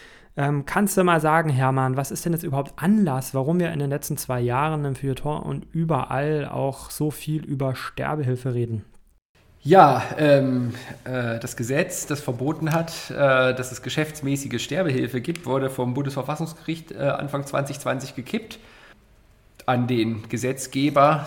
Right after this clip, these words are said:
Speaker 2: zurückgegeben zur, äh, Neufassung. Ähm, ich hatte jetzt auch nicht mit, damit gerechnet, dass das noch in der, äh, gerade abgelaufenen Legislaturperiode, ähm, passiert, sondern war eigentlich da schon auf so eine längere,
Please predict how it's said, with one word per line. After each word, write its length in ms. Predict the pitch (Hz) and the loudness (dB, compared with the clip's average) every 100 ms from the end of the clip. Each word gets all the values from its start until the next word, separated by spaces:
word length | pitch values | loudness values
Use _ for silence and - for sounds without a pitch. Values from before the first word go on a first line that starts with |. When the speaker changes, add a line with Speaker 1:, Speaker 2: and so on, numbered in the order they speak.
| - | -10
Speaker 2:
zurückgegeben 960 | - 135 139 151 - 147 156 165 196 190 | -8 -2 -2 -2 -2 0 2 2 0 -4
zur, 920 | - 135 127 123 123 - 120 117 113 | -4 2 4 4 2 -2 -2 -2 -2
äh, 60 | 110 | -4
Neufassung. 840 | 123 123 135 147 160 165 220 240 - | -2 0 0 0 0 0 0 -2 -4
Ähm, 540 | - 143 135 131 123 120 | 0 0 2 0 -2 -4
ich 180 | 127 - | -6 -2
hatte 140 | 127 | 0
jetzt 180 | 123 110 | 0 -2
auch 80 | 131 | -2
nicht 160 | 139 139 | -2 -4
mit, 160 | 131 | -6
damit 160 | 131 139 | -6 -6
gerechnet, 380 | 117 123 143 139 | -6 -6 -6 -6
dass 100 | 127 | -6
das 160 | 123 | -6
noch 160 | 127 123 | -8 -6
in 160 | 123 | -6
der, 360 | 120 110 110 110 - - - - | -2 0 0 -2 -10 -18 -20 -6
äh, 320 | 127 120 117 | -2 0 -2
gerade 280 | 113 113 117 | -2 -2 -2
abgelaufenen 580 | 143 - 156 160 156 147 | -2 -2 0 0 0 -2
Legislaturperiode, 1160 | 139 135 139 135 139 139 135 131 131 127 127 127 - - | -2 -4 -6 -6 -6 -6 -6 -4 -2 -2 -2 -4 -14 -12
ähm, 460 | 120 120 117 110 - - | -6 -6 -6 -10 -14 -12
passiert, 540 | 123 - 139 135 139 | -12 -8 -4 -2 -2
sondern 1080 | - - 110 120 117 120 117 104 107 107 104 - - _ _ _ _ - | -8 -12 -10 -4 -2 -2 0 0 -2 -4 -8 -16 -20 _ _ _ _ -10
war 380 | 117 98 98 - | -4 -4 -4 -4
eigentlich 580 | 117 117 113 - - 120 | -6 -6 -8 -10 -12 -4
da 280 | 113 113 | 0 0
schon 260 | - 123 120 | -4 -8 -8
auf 240 | 117 120 | -8 -10
so 60 | - | -10
eine 100 | 117 | -8
längere, 460 | 110 123 120 117 | -6 -6 -4 -6